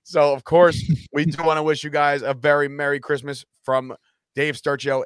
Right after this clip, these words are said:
Aiden Davis, and, of course, Tony Catalina. This has been another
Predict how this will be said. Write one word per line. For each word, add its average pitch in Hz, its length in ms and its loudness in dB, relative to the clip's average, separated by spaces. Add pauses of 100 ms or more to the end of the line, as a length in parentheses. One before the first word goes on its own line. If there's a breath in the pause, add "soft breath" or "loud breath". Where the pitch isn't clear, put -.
Aiden 151 260 -6
Davis, 139 380 -4
and, 131 120 -12
of 117 120 -16
course, 139 380 -4 (340)
Tony 156 260 -2
Catalina. 143 680 -2 (280)
This 147 140 -8
has 143 100 -12
been 147 160 -2
another 139 480 -2